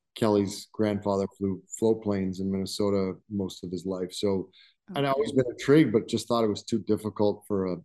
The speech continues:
Speaker 1: simple mind like mine to
Speaker 2: <laughs>
Speaker 1: do. And, um, when Ty, no offense to Ty, but I said, "If he can fly planes, then I certainly can."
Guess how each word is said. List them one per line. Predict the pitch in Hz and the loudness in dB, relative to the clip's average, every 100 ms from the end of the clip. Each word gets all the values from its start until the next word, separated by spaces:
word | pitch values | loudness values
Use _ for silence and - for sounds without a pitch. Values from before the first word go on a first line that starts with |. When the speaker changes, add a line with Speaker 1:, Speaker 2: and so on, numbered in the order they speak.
| _ | _
Speaker 1:
simple | - 113 92 | -2 -2 0
mind | 95 95 98 | -2 -2 -2
like | 95 90 | -4 -4
mine | 98 95 98 - | -4 -2 -4 -2
to | 92 90 - - - | -2 2 0 0 -2
Speaker 2:
<laughs> | - - - | -2 0 4
Speaker 1:
do. | 123 110 | 6 6
And, | 104 101 - _ _ _ | 4 0 -4 _ _ _
um, | 113 107 101 | -2 0 2
when | 104 104 - | 2 0 0
Ty, | 123 135 139 123 113 - _ | 2 6 6 6 2 -10 _
no | 127 117 | -2 -2
offense | 101 117 104 | 0 -2 -4
to | - 98 | -6 -2
Ty, | 135 143 113 | 2 2 2
but | 107 104 | 2 0
I | 104 | 0
said, | 110 104 | 0 0
"If | - | 2
he | 180 | 2
can | 185 113 101 | 4 0 0
fly | 110 104 | -6 -6
planes, | 104 113 110 107 | -4 -2 0 2
then | 110 | 2
I | 151 | 0
certainly | - - 107 104 113 | -2 -10 -8 -2 4
can." | 110 | 4